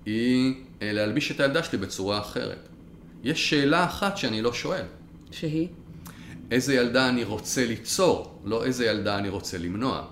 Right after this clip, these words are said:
Speaker 2: Mm, אוקיי. לבוא מהמקום החיובי ולא מהמקום השלילי.
Speaker 1: זה לא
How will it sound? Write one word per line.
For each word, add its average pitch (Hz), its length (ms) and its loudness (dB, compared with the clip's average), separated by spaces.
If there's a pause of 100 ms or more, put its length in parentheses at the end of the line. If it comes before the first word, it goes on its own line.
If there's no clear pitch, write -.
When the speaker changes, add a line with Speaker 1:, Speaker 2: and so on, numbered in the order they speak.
(120)
Speaker 2:
Mm, 165 40 -2 (680)
אוקיי. 139 340 -2 (120)
לבוא 165 240 0
מהמקום 170 400 2
החיובי 165 380 -2
ולא 165 240 4
מהמקום 160 420 2
השלילי. 190 400 0
Speaker 1:
זה 135 160 -2
לא 185 100 4